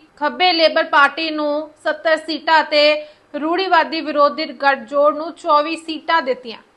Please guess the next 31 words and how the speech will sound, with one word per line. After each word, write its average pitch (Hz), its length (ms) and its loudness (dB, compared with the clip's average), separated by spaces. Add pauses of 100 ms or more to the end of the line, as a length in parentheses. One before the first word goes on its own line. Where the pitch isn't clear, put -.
ਹੇਠਲਾ 262 420 2
ਸਦਨ 294 360 -4
ਜਿੱਤੇ 285 360 -2
ਪਾਰਟੀਆਂ 294 560 0
ਨੂੰ 311 140 -10
ਸਰਕਾਰਾਂ 285 520 0
ਬਣਾਉਣ 277 400 -4
ਦੇ 285 80 -6
ਲਈ 294 120 -8
ਬਹੁ-, 247 600 -8
ਬਹੁਮਤ 277 340 -2
ਦੀ 311 240 -6
ਲੋੜ 269 380 2
ਨਹੀਂ 269 380 -6
ਹੁੰਦੀ। 220 340 -18 (640)
ਗੱਠਜੋੜ 254 600 2
ਤੋਂ 349 340 2
ਬਾਹਰ 320 420 6 (100)
ਛੋਟੀਆਂ 339 380 -4
ਪਾਰਟੀਆਂ 320 560 0
ਅਤੇ 330 160 -2
ਆਜ਼ਾਦ 294 500 2
ਉਮੀਦਵਾਰਾਂ 294 680 0
ਨੇ 294 360 -4 (580)
ਤੇਰਾਂ 339 460 0
ਸੀਟਾਂ 349 320 0
ਜਿੱਤਣ 320 380 -4
ਦੀ 320 180 -6
ਸੰਭਾਵਨਾ 302 680 2
ਜਾਪਦੀ 240 540 -2
ਹੈ। - 60 -20